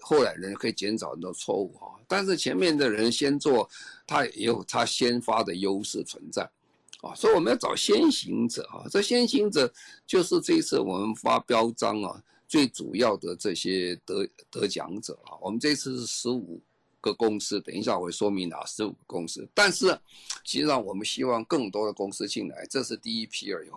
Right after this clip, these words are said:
不断的进。啊，那而且我们要找各行各业都要做了，不能说只是生产业啦，或者是服务业啦，简单的做做而已。不是，这个我们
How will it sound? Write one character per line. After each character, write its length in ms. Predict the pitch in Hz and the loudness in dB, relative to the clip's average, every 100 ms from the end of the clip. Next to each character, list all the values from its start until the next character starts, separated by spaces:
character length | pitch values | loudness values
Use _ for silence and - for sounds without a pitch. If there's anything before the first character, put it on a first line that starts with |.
| - | -8
不 100 | 127 | -2
断 240 | 123 147 95 | 2 2 0
的 80 | - | -8
进。 200 | - - _ _ - - _ | -12 -14 _ _ -20 -20 _
啊， 100 | - - _ _ | -12 -12 _ _
那 120 | - 208 190 | 2 4 6
而 120 | 208 | 4
且 120 | 156 | 4
我 160 | 131 104 | 4 4
们 120 | 131 | 4
要 100 | 156 | 2
找 140 | 123 - | 0 0
各 180 | 170 | 0
行 160 | 104 113 | 2 0
各 140 | 143 | 2
业 140 | 139 131 | 2 2
都 120 | 131 | 2
要 140 | 120 | 2
做 240 | 117 143 101 | 2 -2 -4
了， 60 | - | -4
不 80 | 156 | 0
能 180 | 147 135 | 2 2
说 160 | 143 139 | 0 0
只 160 | 90 | -2
是 220 | - 131 | -4 -2
生 260 | 110 139 135 | 0 0 0
产 200 | 95 85 - | -2 -8 -2
业 200 | 123 101 | 0 0
啦， 160 | 95 98 | -4 -2
或 140 | 117 | -2
者 160 | - - | -2 -6
是 260 | 107 107 - - _ _ _ | -2 -2 -2 -18 _ _ _
服 160 | - 107 | -2 2
务 200 | 131 123 | 2 4
业 180 | 117 104 | 4 2
啦， 80 | 90 | 0
简 260 | 95 87 | -6 -4
单 180 | 95 113 | 0 0
的 80 | 98 | 0
做 220 | - 95 | -4 -4
做 160 | 95 92 | -4 -8
而 80 | 82 | -10
已。 80 | - - | -12 -6
不 100 | 127 | -6
是， 120 | 110 | -2
这 120 | - | 0
个 80 | 135 | 0
我 140 | 92 170 | 0 -4
们 160 | 113 | -4